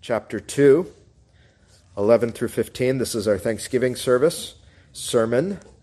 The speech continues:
After having received the grace of the Lord, we are exhorted to walk in that grace and to follow the Lord wherever he goes.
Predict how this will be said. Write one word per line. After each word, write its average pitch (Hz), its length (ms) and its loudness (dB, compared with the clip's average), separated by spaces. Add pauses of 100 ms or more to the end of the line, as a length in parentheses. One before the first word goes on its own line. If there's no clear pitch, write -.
(440)
After 110 600 2
having 107 580 -2
received 110 440 -2
the 117 80 -2
grace 117 400 2
of 117 60 -12
the 113 60 -2
Lord, 120 400 6
we 104 240 -6 (480)
are 95 260 -2
exhorted 123 640 4
to 127 100 -6
walk 123 420 2
in 117 120 -4
that 113 240 -2
grace 120 500 0 (880)
and 104 300 -10
to 120 120 -8
follow 117 380 4
the 113 100 -2
Lord 110 440 4
wherever 98 340 -4
he 90 140 -10
goes. 101 480 0